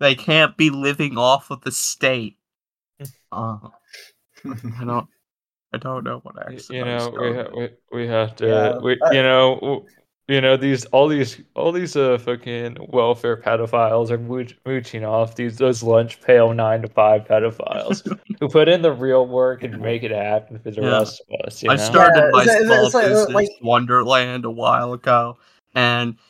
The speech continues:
Speaker 1: you know,
Speaker 3: I mean
Speaker 1: I worked hard. I worked hard to build that. I didn't get any
Speaker 3: Yeah.
Speaker 1: money from the state.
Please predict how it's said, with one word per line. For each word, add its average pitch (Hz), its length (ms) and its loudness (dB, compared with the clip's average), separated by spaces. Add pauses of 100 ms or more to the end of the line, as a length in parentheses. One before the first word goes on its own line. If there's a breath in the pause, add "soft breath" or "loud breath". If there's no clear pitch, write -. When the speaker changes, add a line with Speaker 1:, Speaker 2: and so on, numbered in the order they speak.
(100)
Speaker 1:
you 139 100 -4
know, 120 180 4
Speaker 3:
I 156 80 -6
mean 151 100 -14
Speaker 1:
I 160 120 6
worked 151 360 0
hard. - 540 2 (240)
I 139 100 2
worked 185 260 -8
hard 117 440 2
to - 80 -14
build - 320 -18
that. - 140 -10 (100)
I 151 140 2
didn't 180 280 -2
get 131 300 0
any 131 260 2
Speaker 3:
Yeah. 123 100 -6
Speaker 1:
money 120 320 -8
from 110 220 -8
the - 100 -16
state. - 460 -14